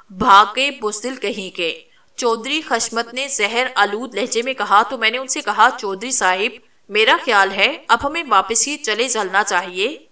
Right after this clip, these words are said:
"ठीक है काका," वो होले से बोले। उसके बाद हम दोनों दोबारा अपनी कार में बैठ गए। हालात की इस गैर मुतवक्के और अचानक कशाकशी ने मेरे एसाब मुअत्तल कर डाले थे,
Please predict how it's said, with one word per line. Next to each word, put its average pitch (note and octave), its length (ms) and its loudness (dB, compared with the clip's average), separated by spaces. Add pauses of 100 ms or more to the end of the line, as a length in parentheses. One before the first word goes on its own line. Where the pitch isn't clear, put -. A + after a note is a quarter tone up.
"ठीक G#3 260 -8
है D4 80 -2
काका," G3 680 2
वो A#3 100 -2
होले G3 340 0
से D4 140 -2
बोले। F#3+ 520 -4 (360)
उसके D4 240 0
बाद F4+ 180 2
हम F4 220 -4
दोनों C4+ 300 -6
दोबारा G3 440 4
अपनी G#3+ 400 -4
कार F#3+ 280 2
में C4 220 -2
बैठ E3+ 300 0
गए। D3 340 -4 (280)
हालात G#3 500 2
की D4+ 100 -6
इस - 160 0
गैर G#3 380 0
मुतवक्के A3 640 -6
और B3+ 280 -6
अचानक G#3+ 580 -4
कशाकशी A3 680 -4
ने A3+ 300 -10 (200)
मेरे G3+ 260 0
एसाब G#3 640 2
मुअत्तल G3 380 -4
कर F#3 200 0
डाले E3+ 420 -2
थे, - 360 -14